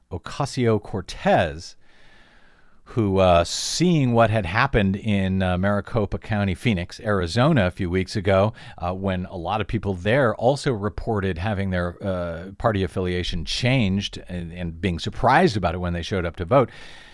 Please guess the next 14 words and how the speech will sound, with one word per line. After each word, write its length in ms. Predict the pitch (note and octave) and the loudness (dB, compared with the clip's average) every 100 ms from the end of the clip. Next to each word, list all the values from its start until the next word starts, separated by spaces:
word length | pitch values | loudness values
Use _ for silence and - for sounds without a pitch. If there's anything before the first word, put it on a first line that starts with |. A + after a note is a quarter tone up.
| - - - | -20 -20 -8
Alexandria 760 | F#2+ G#2+ F2+ G#2+ A#2 A2 G#2 G2+ - | -2 -2 0 -4 0 2 2 2 -2
Ocasio-Cortez 920 | - A#2 - G2+ E2 - G3+ A2+ F#2 | -6 -6 -4 -4 -4 -4 -2 -2 -2
went 180 | G2+ F2+ | -2 -2
out 160 | F2+ - | -4 -6
and 200 | E2 F2+ | -8 -4
checked 340 | G3 G3 - | 0 0 -2
and 180 | G#2 G2 | -6 -4
found 460 | - G2 G2+ G#2 | -2 -2 0 -2
that, 480 | F#2+ G2 G2 G2 - | -2 -2 -2 -4 -4
uh, 320 | G#2 G#2 G#2 | -2 -2 -2
she, 400 | G2+ - G#3 G#3+ | -4 -2 0 0
in 200 | B2+ B2 | 0 0
fact, 520 | A2+ G#3 G#3+ C3 - - - _ _ _ - - - - - | 0 0 2 -2 -6 -16 -20 _ _ _ -20 -20 -18 -20 -8
uh, 380 | A2+ A#2+ A#2+ A2 | -2 0 0 -2